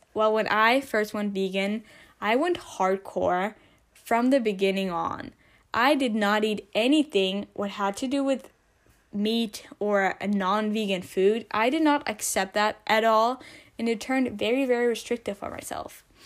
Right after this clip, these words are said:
And if you have a craving for a cheeseburger or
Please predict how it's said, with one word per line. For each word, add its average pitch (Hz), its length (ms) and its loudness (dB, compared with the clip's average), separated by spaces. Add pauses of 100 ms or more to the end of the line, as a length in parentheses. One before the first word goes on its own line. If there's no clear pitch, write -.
(680)
And 220 460 -2 (240)
if 262 220 -4
you 320 100 6
have 294 200 2 (120)
a 220 80 -4
craving 233 540 2
for 214 180 -6
a 208 80 -2
cheeseburger 208 800 -2
or 202 360 2